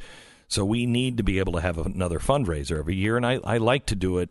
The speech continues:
by offering you something of value. Uh, so we have this great ball. Everybody is gonna be there. And you can find out, uh, more about it at, uh, mercury one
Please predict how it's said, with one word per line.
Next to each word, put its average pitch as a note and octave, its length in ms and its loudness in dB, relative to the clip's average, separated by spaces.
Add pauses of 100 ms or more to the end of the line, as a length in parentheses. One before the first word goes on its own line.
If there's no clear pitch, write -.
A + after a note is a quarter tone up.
by D#2+ 500 -4
offering G#2 480 2
you F2 180 0
something F2 800 -2
of E2+ 180 -2
value. D#2 640 -2 (440)
Uh, D#2+ 160 -2
so G#2 140 -2
we F#2+ 100 2
have G2 100 0
this D#2+ 160 -4
great G#2 440 -2
ball. F2 360 2
Everybody A2 720 0
is E2 160 -2
gonna E2 220 -2
be E2 180 -4
there. - 300 -8 (340)
And G2+ 140 2
you G#2 60 0
can G#2+ 120 2
find A#2 300 2
out, G#2+ 400 0 (120)
uh, F#2 180 0
more G2+ 260 2
about D#2+ 300 -2
it B2+ 240 -4
at, F#2+ 580 -4
uh, F2+ 160 -2
mercury A#2+ 500 0
one G2 520 0